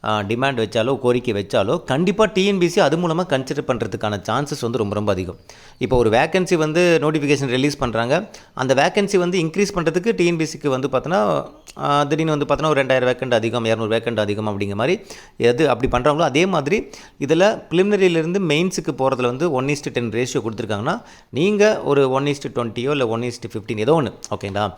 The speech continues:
So இந்த மாதிரி ஒரு கோரிக்கைகள் வைக்கும்போது இதுல யாருமே பாதிக்கப்பட மாட்டாங்க. So அதுல இருந்து மெயின்ஸ்ல என்ன பண்ணிருக்காங்க, ஃபில்டர் பண்ணிப்பாங்க. preliminary-ல இருந்து மெயின்ஸுக்கு செலக்ட் பண்ணிட்டு அந்த இடத்துல ஃபில்டர் ப்ராசஸ் வந்து பார்த்தோன்னா கொஞ்சம் என்ன பண்ணிப்பாங்க, இன்க்ரீஸ் பண்ணிப்பாங்க.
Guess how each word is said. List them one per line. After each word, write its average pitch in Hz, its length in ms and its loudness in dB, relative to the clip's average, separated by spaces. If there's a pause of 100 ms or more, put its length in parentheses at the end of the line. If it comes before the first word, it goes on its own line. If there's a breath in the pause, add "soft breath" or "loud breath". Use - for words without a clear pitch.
(200 loud breath)
So 156 160 2
இந்த 170 140 2
மாதிரி 185 200 4
ஒரு 165 140 4
கோரிக்கைகள் 165 500 0
வைக்கும்போது 139 580 2
இதுல - 20 0
யாருமே 135 480 2
பாதிக்கப்பட 113 320 -2
மாட்டாங்க. 92 380 -6 (140)
So 196 180 0
அதுல 165 240 2
இருந்து 202 200 2
மெயின்ஸ்ல 214 380 0
என்ன 175 280 2
பண்ணிருக்காங்க, 156 640 0
ஃபில்டர் 196 260 2
பண்ணிப்பாங்க. 107 420 -2 (800)
preliminary-ல 185 320 4
இருந்து 170 480 2 (260 loud breath)
மெயின்ஸுக்கு 190 380 0
செலக்ட் 139 220 -4
பண்ணிட்டு 127 380 0
அந்த 220 380 0
இடத்துல 226 280 0
ஃபில்டர் 190 240 0
ப்ராசஸ் 156 340 0
வந்து 143 160 -2
பார்த்தோன்னா 147 260 -2
கொஞ்சம் 127 240 0
என்ன 147 100 2
பண்ணிப்பாங்க, 127 480 -2 (320 loud breath)
இன்க்ரீஸ் 160 280 -2
பண்ணிப்பாங்க. 95 340 -2